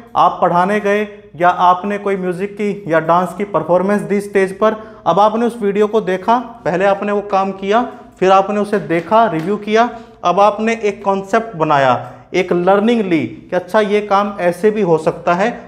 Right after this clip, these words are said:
और उसके बाद आपने इसी learning को जो यहाँ ली थी उसको active experimentation के ज़रिए, यानी उसे कर दिया,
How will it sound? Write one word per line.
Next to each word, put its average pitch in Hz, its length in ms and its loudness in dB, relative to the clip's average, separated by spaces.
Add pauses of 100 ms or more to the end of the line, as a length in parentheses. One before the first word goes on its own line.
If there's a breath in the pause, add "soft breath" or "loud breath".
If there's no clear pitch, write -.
(120)
और 180 120 4
उसके 208 300 2
बाद 208 220 4
आपने 202 320 2
इसी 220 360 -4
learning 185 420 0
को 165 160 0
जो 170 120 -2
यहाँ 180 320 2
ली 196 180 -2
थी 247 500 -8 (100)
उसको 208 440 -6
active 220 480 -2
experimentation 196 880 -2
के 190 180 -2
ज़रिए, 147 380 0
यानी 170 340 2
उसे 208 300 -2 (460)
कर 208 160 4
दिया, 131 360 0